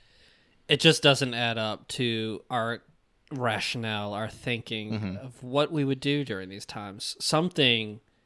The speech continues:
Speaker 1: had to happen to alter their state of mind to cause them to do the actions they did.
Speaker 2: Yeah.
Speaker 1: Whether it be in this instance or the one that you're bringing up from the past,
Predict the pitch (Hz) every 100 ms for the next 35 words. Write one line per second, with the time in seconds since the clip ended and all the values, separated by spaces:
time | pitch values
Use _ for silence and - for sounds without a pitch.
0 | _ _ _ _ _ _ _ _ - 135
1 | 120 110 127 113 120 110 104 - 120 -
2 | 113 113 120 113 110 - 117 110 110 117
3 | 107 104 104 104 107 _ - 123 - 123
4 | 110 - 113 127 - 117 110 - 104 101
5 | - 101 - 101 98 71 55 - - 85
6 | - - _ _ _ _ _ _ _ _
7 | _ - 123 117 113 113 113 110 110 107
8 | - - 117 107 104 101 - - 127 135
9 | - 120 113 - 117 120 - - 127 110
10 | 107 104 - _ _ _ _ - 113 113
11 | 110 107 110 110 107 107 101 113 101 -
12 | 120 101 95 - -